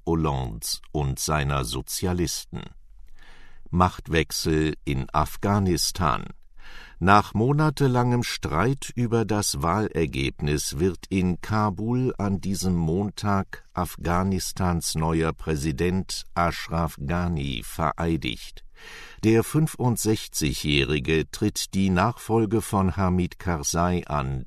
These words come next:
der dreizehn Jahre als Staatschef amtierte und nicht erneut kandidieren durfte.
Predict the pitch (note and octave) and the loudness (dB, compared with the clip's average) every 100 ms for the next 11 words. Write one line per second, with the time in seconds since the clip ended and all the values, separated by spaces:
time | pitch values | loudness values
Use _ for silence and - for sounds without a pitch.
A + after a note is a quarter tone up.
0 | - C#2 C2+ C2 A1+ - E2+ - - - | -6 -2 0 -2 -4 0 0 0 -4 0
1 | F2+ E2+ C2+ D2 D#2 D2 G2+ - F2+ D#2+ | 2 2 2 2 2 0 -4 -2 -4 -4
2 | - - E2 D#2 - E2 E2 - E2 D#2 | -6 -4 -2 -2 -4 -2 -2 -2 0 -2
3 | - G2+ G2+ - G2 F2 - F2+ D#2+ - | -2 0 0 2 2 2 0 0 0 -2
4 | D#2 D#2+ D2+ - - - D2+ C#2+ C#2+ B1 | -2 -2 -2 -10 -14 -4 -2 0 0 -2
5 | - - D2+ C#2+ C#2+ C2+ D#2 F2+ D#2+ D#2 | -6 -4 -2 0 -2 -2 -2 0 0 0
6 | C#2 A#1+ - B1+ | -2 -4 -2 -4